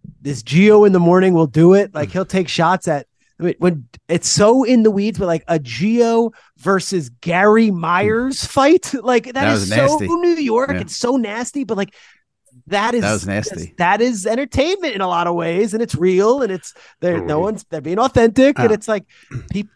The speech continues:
Speaker 1: like, it's a nice diversion from the
Speaker 3: Yeah.
Speaker 1: real stuff that matters in the world, which
Speaker 2: What I,
Speaker 1: really
Speaker 2: what I
Speaker 1: is,
Speaker 2: like
Speaker 1: really
Speaker 2: about,
Speaker 1: scary.
Speaker 2: what I like about the Boomer and Gio show is, and this is what I've always said I liked about Good Morning Football, I,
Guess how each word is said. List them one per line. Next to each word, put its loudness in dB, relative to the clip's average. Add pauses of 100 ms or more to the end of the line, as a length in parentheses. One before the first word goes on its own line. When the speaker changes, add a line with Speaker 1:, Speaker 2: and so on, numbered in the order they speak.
Speaker 1:
like, -6 (100)
it's -10
a -8
nice -2
diversion 0
from -4
the -2
Speaker 3:
Yeah. -4
Speaker 1:
real 0
stuff -4
that -6
matters -8
in -6
the -4
world, -2
which -4
Speaker 2:
What 4
I, 4 (100)
Speaker 1:
really 4
Speaker 2:
what 4
I 4
Speaker 1:
is, 4
Speaker 2:
like 0
Speaker 1:
really 4
Speaker 2:
about, 2
Speaker 1:
scary. -14
Speaker 2:
what -4
I 0
like 0
about 0
the 2
Boomer 0
and -2
Gio 0
show -2
is, -6 (100)
and 0
this -2
is -6
what 2
I've 2
always 2
said 0
I 4
liked 0
about 0
Good 0
Morning -2
Football, -4
I, -4